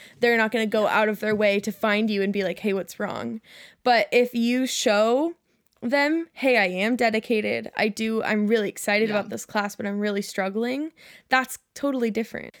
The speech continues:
Speaker 1: The beginning of last year, I was, like, really struggling with some things emotionally, like, especially being at school was really, really hard because of, like, just some things that were going on. And so I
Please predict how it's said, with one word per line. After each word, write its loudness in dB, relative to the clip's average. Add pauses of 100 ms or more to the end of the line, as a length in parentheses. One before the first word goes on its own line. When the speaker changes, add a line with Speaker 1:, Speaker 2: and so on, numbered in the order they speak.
Speaker 1:
The 2
beginning 2
of -2
last 0
year, 4
I 4
was, 0
like, -2
really 2
struggling -2
with -4
some 0
things -2
emotionally, 0
like, 0
especially -4
being -2
at -6
school 0 (320)
was -2
really, 2
really 2
hard 0
because -2
of, -4
like, -2 (840)
just 0
some 2
things 2
that 0
were 0
going 0
on. 0
And -2
so 0
I 2